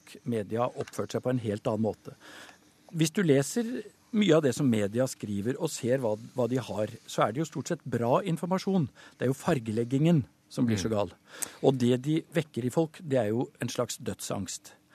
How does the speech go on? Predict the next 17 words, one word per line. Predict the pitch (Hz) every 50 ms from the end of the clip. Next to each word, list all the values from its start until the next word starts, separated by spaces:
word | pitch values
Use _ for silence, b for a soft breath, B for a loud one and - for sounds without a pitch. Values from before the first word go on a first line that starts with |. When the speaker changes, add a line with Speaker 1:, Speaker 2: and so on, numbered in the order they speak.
| B B B B B B B B B _
Speaker 1:
Hvis | - 143 135 -
jeg | 180 160
får | - 190
lov | 165 143 135
også | 131 110 - 165 156
å |
si | 139 - 147 127
at | 127 139
jeg | - 143 127 127 120
som | - - 151
smittevernoverlege | 143 - - 160 - - 110 110 113 117 120 - - 127 123 123 123 131 127 139
i | 139
Kristiansand | - 151 135 - 165 156 143 - 180 185 170
har | 135 147 139
vært | 135 139 - 143
veldig | 123 - -
fornøyd | - 160 151 151 156 196 277 262 165 123 117